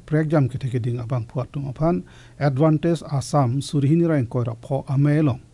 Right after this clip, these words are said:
চফা পনলো। বাংসো কাকং ওয়াই পনি সেক মিনিস্টার কে হয় শর্মা পেন আসাম আলং কোকরাঝার পেন ভুটান আদেত আলং গেলেফুয়ান কে জং পন কারিপিয়া হরকা সলাম পন পুঠাক লাপেন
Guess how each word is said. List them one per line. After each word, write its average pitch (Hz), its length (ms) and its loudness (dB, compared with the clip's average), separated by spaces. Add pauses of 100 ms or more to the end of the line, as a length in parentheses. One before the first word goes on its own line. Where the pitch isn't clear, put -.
(320)
চফা 131 240 -4 (100)
পনলো। 131 280 -8 (1700)
বাংসো 151 360 6
কাকং 202 300 4
ওয়াই 202 200 6
পনি 156 180 6
সেক 156 280 0
মিনিস্টার 135 460 2
কে 151 80 -2
হয় 131 260 0 (120)
শর্মা 127 340 -2
পেন 123 240 -4 (300)
আসাম 151 320 0
আলং 160 200 2
কোকরাঝার 131 680 -4
পেন 139 160 -2 (800)
ভুটান 151 420 6 (180)
আদেত 151 240 2
আলং 151 260 2 (240)
গেলেফুয়ান 151 640 2 (320)
কে 147 160 2
জং 131 200 4
পন 127 140 -2 (120)
কারিপিয়া 139 380 0
হরকা 120 280 -4
সলাম 117 340 -4
পন 120 120 -6 (100)
পুঠাক - 320 -8
লাপেন 135 260 -12